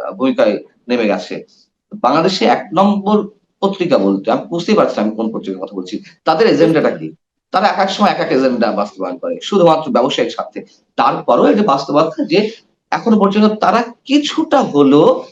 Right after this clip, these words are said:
সাংবাদিকতার, সাংবাদিকতার, আহ, নর্মস গুলো একটু হলেও ফলো করে, এটা বাস্তবতা। কিন্তু আমি এক্সাম্পল দিলাম যে সেখানেও সেভাবে নেই।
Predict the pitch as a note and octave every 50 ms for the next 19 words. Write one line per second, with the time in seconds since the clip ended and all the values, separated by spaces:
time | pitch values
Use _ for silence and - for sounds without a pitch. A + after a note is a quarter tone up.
0 | _ _ _ _ _ _ _ _ - - - C#3 C3 B2+ B2 B2+ C3 C3+ C#3+ -
1 | D#3 D3 F3+ G3+ G#3+ - - - - _ _ _ _ - - - - A#2+ B2 B2+
2 | - - C#3 C3+ - - - G2+ G2 G2 F#2 - G2 G#2+ B2 D3+ E3+ D#3 - -
3 | - E3 D3 - - F3+ G#3+ G#3 - _ - G#3 D3+ D#3+ D#3 F3 - - - A2+
4 | G#2+ G2+ - F#2+ F2+ E2+ - - _ _ _ _ _ _ _ _ - - F3+ C#3+
5 | A2 G#2+ - - F2+ F2 - F2+ E2 - - _ _ _ _ _ _ _ - A3+
6 | A3+ A3 - C#4 C#4 - - - - D#3+ F#3+ G#3+ G#3 - C3 A#2+ A#2 - - D3+
7 | E3 E3 D3+ C3+ A2 G2+ G2 F#2 F2+ F2+ F2+ F#2+ A#2+ B2 - - - G#3+ G3+ G3+
8 | - F#3+ G3+ G#3+ G#3+ G#3+ F3 D3 B2+ B2 A#2 A#2+ A#2+ G#2 G#2 A#2 A2 G2 - -